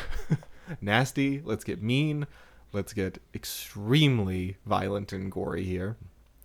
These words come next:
Uh, and, yeah, it feels like a little bit of a, yeah, like,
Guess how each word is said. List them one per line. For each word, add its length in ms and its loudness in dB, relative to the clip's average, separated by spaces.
Uh, 340 0
and, 340 -2
yeah, 220 8
it 120 2
feels 240 2
like 160 2
a 80 -2
little 220 2
bit 140 2
of 160 0
a, 380 0
yeah, 240 -4
like, 320 -4